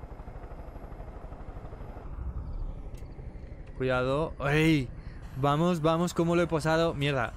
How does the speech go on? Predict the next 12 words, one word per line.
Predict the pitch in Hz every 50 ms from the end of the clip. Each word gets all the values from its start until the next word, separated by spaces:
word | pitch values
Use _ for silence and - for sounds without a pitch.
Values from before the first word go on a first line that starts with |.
| -
plantas, | - 131 127 127 139 120 107 - - - -
plantas. | - 127 127 131 - 120 107 - - - - - - - - - - - - - - - - - - - - - - - -
Corre. | 135 131 131 143 143 147 151 147 - - - - - - - - - - - - - - - - - - - - - - - - - - - - - - - -
¿Quién? | - - 147 156 160 -
Ah, | - 170 196 220 233 226
que | - 175
hay | 170 175 233 247
otro | 208 185 214 226
helicóptero, | - 180 147 190 208 - 208 170
ya | 151 135 143
decía | 165 185 180 202 180 143
yo. | 139 170 185 160